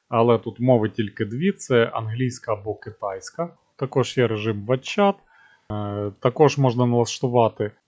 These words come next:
перезавантаження за замовчуванням, тобто через, е, о якій годині роутер буде перезавантажуватись. Можна перезавантажити роутер за допомогою цієї кнопки. М, також можна скинути, е,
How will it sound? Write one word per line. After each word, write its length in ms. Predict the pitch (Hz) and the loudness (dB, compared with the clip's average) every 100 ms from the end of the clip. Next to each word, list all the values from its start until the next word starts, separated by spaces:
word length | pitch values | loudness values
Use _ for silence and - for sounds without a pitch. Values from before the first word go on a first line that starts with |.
| _ _ - | _ _ 2
перезавантаження 960 | 131 117 127 131 123 123 104 104 107 | 2 4 4 4 4 4 2 -2 -6
за 180 | 104 120 | 0 0
замовчуванням, 800 | 104 107 104 95 - 143 156 170 139 | 0 -6 -8 -10 -8 -6 -6 -8 -10
тобто 380 | 117 127 113 _ _ | -8 -6 -6 _ _
через, 460 | - 117 113 - 120 | -6 -4 -6 -8 -4
е, 380 | 110 107 107 123 | -4 -4 -6 -6
о 100 | 123 | -4
якій 280 | 117 - 120 | -4 -2 -2
годині 380 | 110 110 120 113 | -2 0 0 2
роутер 440 | 120 113 110 107 - | 2 2 0 -6 -8
буде 240 | 110 107 | -12 -10
перезавантажуватись. 1300 | 104 - 113 104 107 101 98 101 95 104 123 131 160 _ _ _ _ _ | -4 0 0 0 -6 -8 -8 -10 -10 -10 -10 -10 -14 _ _ _ _ _
Можна 320 | 123 127 120 | 0 2 0
перезавантажити 960 | 104 120 110 110 101 98 98 101 98 120 | 2 2 2 0 0 -2 -4 -4 -4 0
роутер 420 | 117 113 113 104 | 0 0 -2 -4
за 160 | 104 104 | -4 -4
допомогою 540 | 101 - 107 101 101 | -6 -8 -12 -10 -14
цієї 280 | - 104 95 | -10 -8 -8
кнопки. 580 | - 104 98 _ 156 170 - _ _ _ 123 | -14 -16 -16 _ -8 -8 -12 _ _ _ -8
М, 280 | 104 101 98 | -8 -6 -6
також 380 | 113 165 165 127 | 0 2 2 0
можна 580 | 120 123 120 120 139 - | 0 0 0 -2 -6 -12
скинути, 500 | - 143 143 123 120 | -4 2 4 4 2
е, 160 | 117 | -2